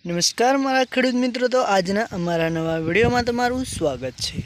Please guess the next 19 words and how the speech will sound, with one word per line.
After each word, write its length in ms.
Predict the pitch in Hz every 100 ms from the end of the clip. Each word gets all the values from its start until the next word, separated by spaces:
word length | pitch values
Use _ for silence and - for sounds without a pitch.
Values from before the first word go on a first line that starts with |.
| - - -
તો 80 | -
આજે 300 | - - 233
આપણે 300 | 240 240 240
વાત 320 | 175 180 - 196
કરવાની 480 | 190 214 226 190
છે 180 | 180 196 190
કપાસની 760 | - 175 226 220 - 220 226
ખેતી 400 | - 156 - 147
વિશે. 240 | 143 - 147
તો 200 | - 147
સૌથી 440 | - 156 160 240
પ્રથમ 360 | 240 226 220 226
પહેલાં 360 | 202 156 170 190
તો 100 | 190
હું 180 | 180 175
તમને 300 | 165 165 151
કપાસ 420 | 151 - 208 -
બતાવું 420 | 202 196 190 190
છું 220 | - 185